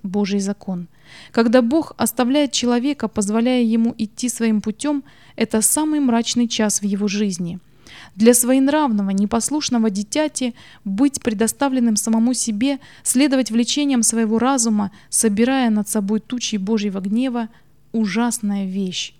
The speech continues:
У сатаны повсюду есть агенты, которые слишком горды, чтобы каяться. Они постоянно в работе, стремясь наносить ущерб делу Божьему и попирать его. Какую печаль и отчаяние испытают они,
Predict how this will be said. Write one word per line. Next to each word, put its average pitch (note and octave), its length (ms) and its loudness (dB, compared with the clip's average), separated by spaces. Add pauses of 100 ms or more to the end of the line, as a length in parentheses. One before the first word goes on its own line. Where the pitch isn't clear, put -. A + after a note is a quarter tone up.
(600)
У B3 80 2
сатаны D4+ 400 2
повсюду B3 500 -2
есть G#3 280 -4
агенты, F#3+ 460 -2
которые G3 360 -4
слишком B3+ 480 -2 (120)
горды, A3 440 0
чтобы G3+ 360 -4
каяться. F#3 640 -6 (380)
Они B3 260 2
постоянно A3+ 800 0
в G3 60 -2
работе, G#3 520 0
стремясь G3+ 480 -2
наносить G3 400 -4
ущерб B3 480 -6
делу G3+ 340 -2
Божьему A3+ 640 -2
и G#3+ 60 -6
попирать G3 540 -6
его. F3+ 360 -8 (580)
Какую E4 460 2
печаль C#4 520 -2
и - 80 -2
отчаяние A#3+ 760 -2 (260)
испытают A3+ 800 -2
они, G#3+ 440 2